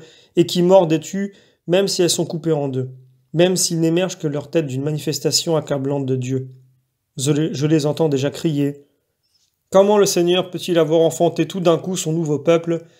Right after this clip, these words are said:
si nous qui sommes portés depuis si longtemps dans son sein, nous ne sommes pas encore nés à la lumière ? Est-il possible d'enfanter sans que le cri des douleurs remplisse la maison ?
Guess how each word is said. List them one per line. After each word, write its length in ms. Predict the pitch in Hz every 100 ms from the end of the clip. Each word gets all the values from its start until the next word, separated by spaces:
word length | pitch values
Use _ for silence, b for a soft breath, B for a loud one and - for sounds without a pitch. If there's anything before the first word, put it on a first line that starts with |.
| b b
si 280 | - - 170
nous 180 | 208 214
qui 120 | 175
sommes 220 | - 165
portés 240 | 175 - 180
depuis 280 | 165 170
si 240 | 160 - 233
longtemps 340 | 220 196 202
dans 100 | 175
son 200 | 151 156
sein, 380 | 135 - 156 151 b b b b
nous 80 | 156
ne 80 | 160
sommes 240 | - 160
pas 180 | 160 180
encore 300 | 160 147 147
nés 100 | 147
à 80 | 147
la 80 | 139
lumière ? 440 | 131 135 131 123 - _ _ _ b b b -
Est-il 400 | 214 208 214 185
possible 340 | 196 - 214
d'enfanter 640 | 175 170 185 180 214 202 B B
sans 240 | - 226
que 100 | 220
le 160 | 202 185
cri 160 | - 202
des 100 | 165
douleurs 360 | 165 180 185
remplisse 340 | 170 170 170 -
la 120 | 165
maison ? 400 | 165 170 202